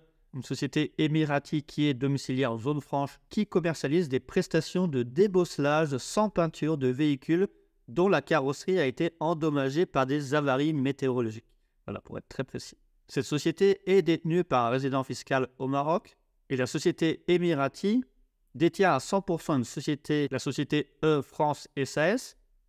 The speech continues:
qui elle-même détient cinquante et un pour cent de la société E S A R L, également société française. Le restant de la société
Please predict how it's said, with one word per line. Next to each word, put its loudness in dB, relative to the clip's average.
qui 2
elle-même 2
détient 0
cinquante -4
et 0
un 0
pour -8
cent -2
de 0
la 0
société -8
E -2
S -4
A -2
R -4
L, -2
également -2
société -10
française. -14
Le -2
restant 2
de 2
la 2
société -4